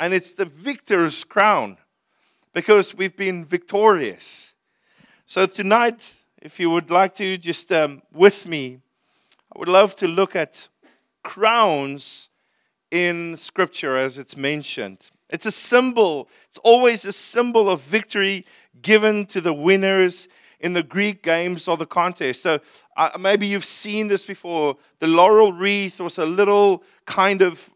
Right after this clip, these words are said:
made out of olive branches, sometimes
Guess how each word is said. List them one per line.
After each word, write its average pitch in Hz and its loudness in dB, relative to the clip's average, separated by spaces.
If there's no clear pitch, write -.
made 175 0
out 180 0
of 160 -4
olive 180 0
branches, 180 -2
sometimes 180 -4